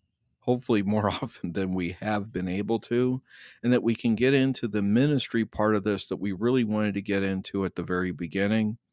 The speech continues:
and help you learn and grow. Eventually, we'll develop into other areas, but right now, this is where we're at. But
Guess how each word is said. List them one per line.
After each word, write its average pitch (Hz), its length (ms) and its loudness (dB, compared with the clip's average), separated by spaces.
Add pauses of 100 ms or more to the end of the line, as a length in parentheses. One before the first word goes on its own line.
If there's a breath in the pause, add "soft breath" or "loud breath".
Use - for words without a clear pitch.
(580 soft breath)
and 110 180 2
help 135 320 0
you 123 160 4
learn 110 320 4
and 98 160 0
grow. 95 380 -2 (880)
Eventually, 165 540 4
we'll 123 200 6
develop 107 480 2
into 101 300 -2
other 92 340 -2
areas, 113 680 -2 (420)
but 98 200 0
right 120 260 4
now, 113 160 4
this 104 240 -4
is 98 140 -6
where 98 160 2
we're 90 200 -2
at. - 220 -6 (1120)
But 107 280 0